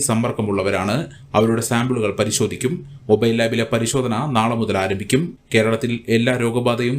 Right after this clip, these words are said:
റിപ്പോർട്ട് ചെയ്യപ്പെടുന്നുവെന്നും മറ്റു പലയിടങ്ങളിലും അങ്ങനെയല്ലെന്നും പ്രതിപക്ഷ നേതാവ് വി ഡി സതീശന്റെ ആരോപണത്തിന് മറുപടിയായി മന്ത്രി വ്യക്തമാക്കി. ഇവിടെ ഓരോ കേസും റിപ്പോർട്ട് ചെയ്യപ്പെടുന്നുണ്ട്. നിയമസഭയിൽ പറഞ്ഞ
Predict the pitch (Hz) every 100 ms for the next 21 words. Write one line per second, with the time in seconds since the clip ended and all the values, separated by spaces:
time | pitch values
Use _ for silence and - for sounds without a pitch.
0 | 139 - 127 123 - 120 127 117 123 123
1 | 104 87 104 165 - - 117 120 131 127
2 | 139 135 131 127 120 143 113 117 135 131
3 | 123 127 101 113 147 120 127 131 131 123
4 | 120 120 143 107 127 131 135 127 123 117
5 | 113 113 117 120 113 110 107 113 107 92
6 | 110 147 101 101 98 - 98 - 120 156
7 | 175 - 107 110 113 113 120 123 120 127
8 | 113 110 135 120 107 104 101 95 92 90
9 | 113 175 - _ 107 110 117 117 117 117
10 | 117